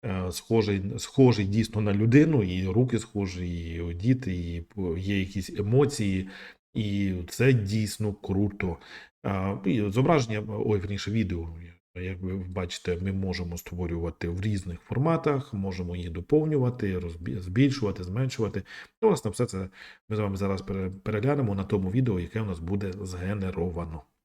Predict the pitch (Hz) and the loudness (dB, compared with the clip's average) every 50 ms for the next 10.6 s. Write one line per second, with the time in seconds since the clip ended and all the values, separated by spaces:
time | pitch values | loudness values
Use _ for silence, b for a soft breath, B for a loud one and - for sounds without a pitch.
0 | _ _ _ _ _ _ _ _ _ _ _ _ _ _ _ _ _ - - 175 | _ _ _ _ _ _ _ _ _ _ _ _ _ _ _ _ _ 0 2 2
1 | - - 120 151 226 233 214 147 113 110 117 127 139 139 151 143 117 113 104 - | 2 2 2 2 2 2 2 2 2 2 2 4 4 6 6 6 4 2 2 2
2 | 127 113 101 - - 110 - 127 110 95 - - 104 101 107 98 95 - 101 143 | 2 2 2 0 -2 0 2 4 4 2 2 -2 -2 -2 -2 -2 -2 -2 -2 0
3 | 180 180 180 160 156 143 131 - _ _ - 95 92 98 101 104 98 92 92 90 | 4 4 4 4 2 -2 -8 -12 _ _ -12 -8 -4 -2 -2 -2 -2 -2 -2 -2
4 | 95 95 87 73 - _ _ _ _ _ _ _ _ - - 92 90 87 85 85 | -2 -2 -4 -4 -6 _ _ _ _ _ _ _ _ -12 -10 -8 -8 -6 -8 -8
5 | 82 80 82 82 - 120 127 156 147 156 143 135 127 - 117 110 104 95 90 92 | -8 -8 -8 -4 -2 0 0 2 2 2 0 0 0 0 0 0 0 0 -2 -4
6 | 92 90 - - 85 76 _ _ _ _ _ _ _ _ _ _ _ _ - 95 | -4 -6 -6 -8 -8 -8 _ _ _ _ _ _ _ _ _ _ _ _ -10 -8
7 | 87 85 95 107 95 87 - 95 92 92 95 104 98 98 95 95 104 104 92 - | -6 -2 -2 -2 -2 -2 -2 -2 -2 -2 0 0 0 0 0 0 0 -2 -2 -2
8 | - 110 107 110 104 110 113 107 98 104 101 101 101 - - 95 95 101 104 - | 0 0 0 2 2 0 0 2 4 4 2 2 -2 -4 -4 -4 -2 -2 -4 -2
9 | - 156 165 170 160 147 123 95 - - - - 101 98 98 98 113 160 180 135 | 0 0 2 2 2 0 -2 -4 -6 -8 -8 -6 -4 -4 -2 0 0 0 0 2
10 | 165 156 139 110 104 - - - 113 98 82 78 | 4 4 4 4 2 -2 0 0 0 0 0 -4